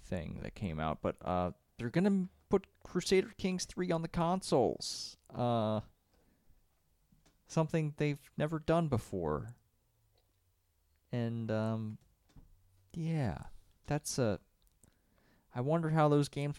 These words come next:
will, will perform. There's a lot of simulation that happens in Crusader Kings. I wonder if the consoles can handle it, but I guess if there's any test of power, um,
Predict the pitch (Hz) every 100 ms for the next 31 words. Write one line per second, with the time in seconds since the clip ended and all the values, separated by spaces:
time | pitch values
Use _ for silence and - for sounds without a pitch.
0 | - 135 - - 135 131 123 - 156 135
1 | 110 117 123 135 156 147 - 160 151 135
2 | 147 143 - 110 92 107 104 92 95 87
3 | - - _ _ - _ _ - 107 -
4 | 110 - 107 87 87 104 90 95 - -
5 | 98 - 123 135 135 120 131 - 120 117
6 | 113 127 113 117 - - 110 - - 110
7 | 95 82 - 98 92 98 113 - - 110
8 | 117 120 113 - 107 98 - 113 110 101
9 | 98 - _ _ - - _ _ _ _
10 | _ _ - 90 87 85 69